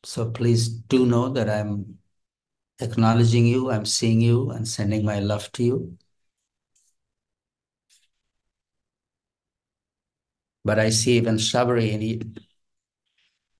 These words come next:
Italy, it's three in the morning, Shabri. <laughs> Go to sleep. Thank you all for being here. I would love to hear what's on your mind, or if you want to ask anything, I'm right here.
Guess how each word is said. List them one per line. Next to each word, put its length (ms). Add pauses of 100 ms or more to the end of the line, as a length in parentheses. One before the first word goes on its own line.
(760)
Italy, 320
it's 140
three 260
in 100
the 60
morning, 320
Shabri. 560 (340)
<laughs> 320 (460)
Go 140
to 160
sleep. 640 (1700)
Thank 320
you 180
all 200
for 160
being 340
here. 380
I 160
would 100
love 440
to 100
hear 340
what's 280
on 100
your 160
mind, 420
or 240
if 240
you 80
want 220
to 80
ask 300
anything, 380
I'm 200
right 240
here. 360